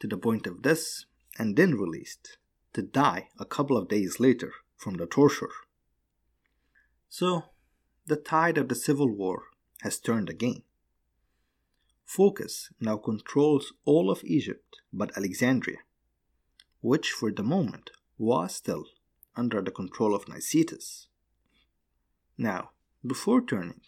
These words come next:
to the decisive battle of Alexandria, it is worth mentioning here that this little civil war was absolutely devastating to the Delta.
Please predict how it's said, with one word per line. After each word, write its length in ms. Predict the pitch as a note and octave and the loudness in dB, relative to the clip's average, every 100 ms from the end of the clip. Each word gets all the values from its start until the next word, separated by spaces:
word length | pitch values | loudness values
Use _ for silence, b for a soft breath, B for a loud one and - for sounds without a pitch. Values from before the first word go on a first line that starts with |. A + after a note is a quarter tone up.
| - _ _ - | -20 _ _ -4
to 80 | |
the 120 | A#2+ A#2+ | -2 -2
decisive 600 | A#2+ - D#3+ D#3+ D#3 - | -2 0 0 0 -4 -2
battle 300 | A#2+ - - | -2 -2 -6
of 100 | - | -6
Alexandria, 640 | - F2+ A#2+ - B2+ - - _ _ _ _ _ b b b b | -8 -2 0 0 -2 -12 -20 _ _ _ _ _ b b b b
it 120 | C#3 | 4
is 220 | A#3 A#3 | 4 4
worth 400 | A2+ F#2 - - | 2 0 -2 -4
mentioning 440 | C3+ E3 - F2+ | 0 0 -2 -6
here 300 | - G#3+ G#3+ - - _ _ _ b b | -4 0 0 -2 -12 _ _ _ b b
that 200 | G#2+ F#2+ | -6 -4
this 240 | A2 - - | -4 -4 0
little 260 | G3 D3 | 0 0
civil 480 | - F#3+ A3+ G#3 A#2 | 0 2 2 2 0
war 220 | F#2 D#2+ - - _ _ _ _ _ | -2 -6 -10 -20 _ _ _ _ _
was 240 | - - - - | -8 -8 -8 -2
absolutely 800 | D3+ D#3 - A#2 D3 - - | 0 0 -4 0 -2 -2 -8
devastating 800 | F2+ - D3 B2 - F2 E2 D#2+ _ _ | -4 0 0 0 -4 -6 -6 -12 _ _
to 100 | F#2+ | -6
the 100 | F#2 | -2
Delta. 380 | G2 C3+ - | 2 2 0